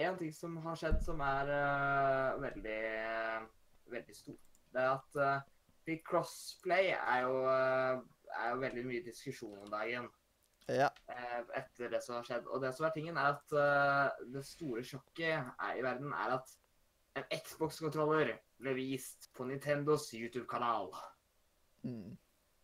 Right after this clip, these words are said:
Speaker 1: For grunn av at de viste at, eh, at de fokuserte veldig mye på cross-muligheter med Xbox. Det, de har kommet der i dag.
Speaker 2: Mm.
Speaker 1: Og at Sony, det her er tingen,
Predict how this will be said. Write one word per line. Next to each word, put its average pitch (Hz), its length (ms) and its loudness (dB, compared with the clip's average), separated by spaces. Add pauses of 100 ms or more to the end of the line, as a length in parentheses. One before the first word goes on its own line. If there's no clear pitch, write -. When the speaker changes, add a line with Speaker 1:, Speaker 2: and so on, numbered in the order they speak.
(360)
Speaker 1:
For 127 140 0
grunn 117 180 -2
av 117 140 2
at - 80 -18
de 120 180 0
viste 117 280 -6
at, 110 220 -8
eh, 110 720 0
at 120 140 -4
de 120 120 -4
fokuserte 123 480 -10
veldig 110 180 -6
mye - 180 -16
på 113 360 -2 (320)
cross-muligheter 104 920 -8
med 98 240 -6
Xbox. - 480 -14 (180)
Det, 104 440 -6 (680)
de 127 60 0
har 143 80 2
kommet 156 240 0
der 151 360 4 (180)
i 147 60 -2
dag. 185 320 6 (480)
Speaker 2:
Mm. 131 220 -8
Speaker 1:
Og 156 140 8
at - 60 -8
Sony, 165 480 4 (480)
det 127 100 -4
her 147 220 8
er 160 40 0
tingen, 147 340 -2